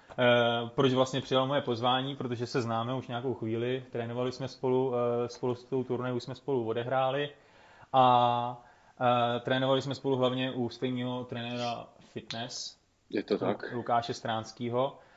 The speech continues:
Speaker 1: A, eh, co bys, co jsem neřekl, co bys si chtěl o sobě ještě říct?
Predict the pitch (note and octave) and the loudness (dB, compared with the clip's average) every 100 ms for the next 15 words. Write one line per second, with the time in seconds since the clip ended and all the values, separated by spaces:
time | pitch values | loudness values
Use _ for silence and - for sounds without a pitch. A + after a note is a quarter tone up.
0 | - - - _ C3+ C3 B2 A#2+ A#2+ A#2+ | -20 -20 -20 _ 4 6 6 4 0 -2
1 | B2 - - B2+ B2 A#2+ F3 F3+ - D3+ | -8 -14 -6 -2 -2 0 -2 -2 -4 -2
2 | G3 D#3 C#3 E3 E3+ - C#3 D3+ C#3+ D3+ | -2 0 0 0 -4 -6 -8 -6 -6 -6
3 | - C#3+ C3 C#3 C3+ B2 C3 C3 - | -4 -2 -2 -4 -4 -4 -6 -8 -12